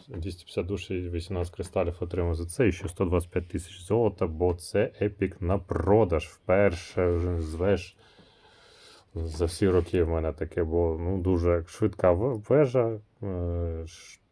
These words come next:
постійно ми її за всі спроби проходимо зараз, навіть на цю смертельну трішки стали потроху забувати, що не всі спроби, тому так і вийшло. Так, що у нас по поліпшенню? П'ять, е, алмазок,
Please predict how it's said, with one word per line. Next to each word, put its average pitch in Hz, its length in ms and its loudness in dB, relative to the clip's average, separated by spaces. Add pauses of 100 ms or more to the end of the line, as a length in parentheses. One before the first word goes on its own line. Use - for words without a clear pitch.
постійно 92 440 2
ми 85 220 2
її 82 320 0 (180)
за - 140 -2
всі 85 240 -4
спроби 82 380 -2
проходимо 135 680 4
зараз, 117 440 0 (520)
навіть 87 340 4
на 90 80 0
цю 85 380 0
смертельну 85 580 0
трішки 85 400 -8
стали 82 600 2
потроху 85 400 0
забувати, 85 640 2 (560)
що 90 140 -2
не 82 100 2
всі 82 200 -6
спроби, 82 580 -2
тому 110 380 -2
так 127 280 0
і 113 40 2
вийшло. 95 460 -4 (1000)
Так, 95 340 6
що - 160 -4
у 117 40 2
нас 117 160 -2
по 107 200 -2
поліпшенню? 98 760 0
П'ять, - 920 -6
е, 92 40 -2
алмазок, 98 1080 -2